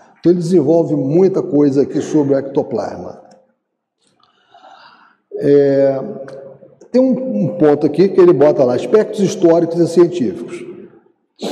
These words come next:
Deve-se ao médico francês Charles Robert Richer, detentor do Prêmio Nobel de Medicina, pela descoberta da resposta anafilática à utilização pela primeira vez do termo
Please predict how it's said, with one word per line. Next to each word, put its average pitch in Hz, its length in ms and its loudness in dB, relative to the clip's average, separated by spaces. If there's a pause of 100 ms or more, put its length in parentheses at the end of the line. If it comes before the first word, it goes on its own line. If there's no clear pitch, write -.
(360)
Deve-se 220 460 2
ao 180 100 4
médico 165 400 2
francês 135 560 0
Charles 135 540 0
Robert 120 580 -2
Richer, - 920 -2
detentor 151 680 0
do 143 80 -2
Prêmio 131 640 -4
Nobel 135 340 0
de 117 100 -4
Medicina, 131 640 -2
pela 160 240 0
descoberta 170 1200 -2
da 156 140 0
resposta 160 720 -2
anafilática 156 840 -2
à - 20 2
utilização 143 720 -2
pela 143 220 0
primeira 160 400 0
vez 151 240 0
do 143 100 0
termo 151 500 -2